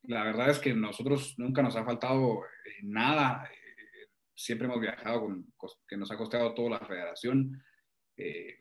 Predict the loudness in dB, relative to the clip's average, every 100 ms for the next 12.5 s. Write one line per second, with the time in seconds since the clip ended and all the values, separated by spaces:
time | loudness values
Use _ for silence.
0 | -20 _ -10 -2 0 2 2 2 0 -8
1 | -12 -16 -12 -10 -8 -10 -16 -20 _ -20
2 | -20 -20 _ -12 -10 -8 -4 2 2 4
3 | 4 4 4 2 0 -2 -8 -14 -6 4
4 | 6 4 0 4 4 4 2 4 4 4
5 | 4 2 -2 -10 _ _ _ _ _ -10
6 | -8 0 0 4 2 2 -2 -8 -12 -16
7 | -16 -12 -8 -8 -10 _ _ _ -6 0
8 | 2 2 0 0 4 4 4 2 6 10
9 | 8 8 6 10 12 12 8 8 10 10
10 | 8 2 -2 _ _ _ _ 4 8 10
11 | 10 10 8 6 4 0 4 4 6 6
12 | 6 4 4 2 -4